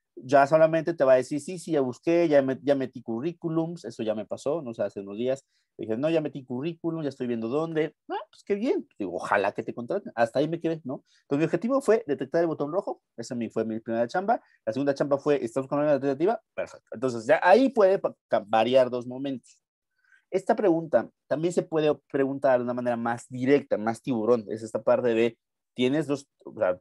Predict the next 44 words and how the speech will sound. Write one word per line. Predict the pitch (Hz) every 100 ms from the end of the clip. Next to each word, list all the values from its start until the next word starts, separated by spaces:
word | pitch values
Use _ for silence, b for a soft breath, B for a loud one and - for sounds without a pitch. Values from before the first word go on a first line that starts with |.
| _
tú | 135
le | 151 151
dedicarías | 120 113 107 110 127 127
dos | 127
horas | 123 120
de | 113
tu | 98
tiempo | 117 120 120
a | 90
hacer | 87 110
algo | 117 107
más?". | 202 - _ _ -
También | 117 117 196
esta | 254 226
misma | 190 196
pregunta, | 175 143 151 139
"¿Tienes | - 165 170
dos | 151
horas | 143 143
de | 139
tu | 120
tiempo | 131 131
para | 117
hacer | 107 120
algo | 120 117
más?", | 110 117 _ b _ -
puede | 156 160
estar | - 151
en | 139
la | 131
misma | 151 156 156
propuesta | 117 113 123 -
de | 113
valor | 117 120 117
muy | 127 147 156
concretamente, | 123 107 98 101 85 _
¿de | 90
acuerdo? | 113 202 -
Entonces, | 135 135 101 _ b b b
vamos | - 269 240
a |
practicar, | - 139 220 85
¿de | 85
acuerdo? | 98 190 359